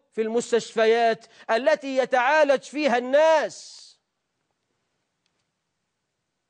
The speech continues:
عايزين رئيس يتوافر فيه أربعة صفات. الرئيس الذي نريد لابد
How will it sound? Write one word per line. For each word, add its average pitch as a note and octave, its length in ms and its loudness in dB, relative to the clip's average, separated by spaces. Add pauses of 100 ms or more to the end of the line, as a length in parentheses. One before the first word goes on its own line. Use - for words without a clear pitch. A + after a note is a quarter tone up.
(520)
عايزين F3 260 -2
رئيس G3 560 -4 (920)
يتوافر F3 640 0
فيه F#3 540 -4
أربعة E3+ 500 -2
صفات. C3+ 460 -16 (1600)
الرئيس E3+ 480 -2
الذي E3+ 340 -2
نريد D3+ 500 -6 (640)
لابد A3+ 460 0